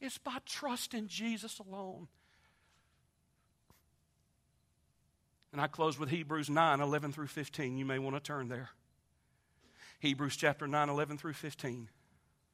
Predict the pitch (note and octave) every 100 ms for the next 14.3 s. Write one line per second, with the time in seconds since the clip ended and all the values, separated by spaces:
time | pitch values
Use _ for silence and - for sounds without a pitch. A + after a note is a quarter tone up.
0 | _ _ _ _ _ _ _ - - -
1 | - - D3+ - - G3 F3+ C#3 - -
2 | - - - D3+ D#3 D3 E3 E3 F3+ E3+
3 | E3+ C#3 C3+ E3+ F#3+ - G3 G#3 - -
4 | - - A#2 A#2+ E3 F#3 G3+ F#3+ F3 -
5 | C#3+ A2+ - _ _ _ _ _ _ _
6 | _ _ _ - C#3 - C#3 D3 D3 C#3+
7 | D3+ C#3+ - A2+ A2+ - - _ _ _
8 | - - - - - - _ - D3+ C#3
9 | D#3 C3+ F3+ G3 G3 G3+ G#3 D#3+ D#3 D3+
10 | F3+ F3 G#3+ G3 G3+ - G3 E3+ C#3 B2+
11 | B2 - A#2+ _ _ _ _ _ _ _
12 | _ _ _ _ _ _ _ _ _ _
13 | _ _ _ C3+ D#3+ E3+ A3 D#3+ B2+ E3
14 | B2 A#2